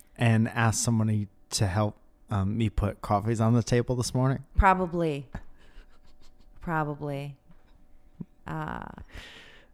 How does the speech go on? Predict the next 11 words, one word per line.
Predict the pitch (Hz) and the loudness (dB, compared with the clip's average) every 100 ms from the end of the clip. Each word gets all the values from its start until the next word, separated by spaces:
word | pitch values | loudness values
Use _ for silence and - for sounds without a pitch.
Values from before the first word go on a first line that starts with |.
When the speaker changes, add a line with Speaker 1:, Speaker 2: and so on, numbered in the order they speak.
| - | 0
Speaker 2:
but | 190 | 2
one, | 202 202 202 - 185 | 4 2 0 -4 -2
one | 208 208 | 0 2
that | 190 - | 0 -4
stood | - 190 170 | -4 -2 2
out | 160 - | 2 0
to | - | -6
me, | 160 147 147 - - - | -6 -6 -8 -12 -18 -12
uh, | 151 143 143 | -8 -6 -8
was | - 156 151 143 | -8 -4 -4 -6
problematic | - 202 214 233 196 185 208 - | -4 -2 0 0 0 -2 -4 -10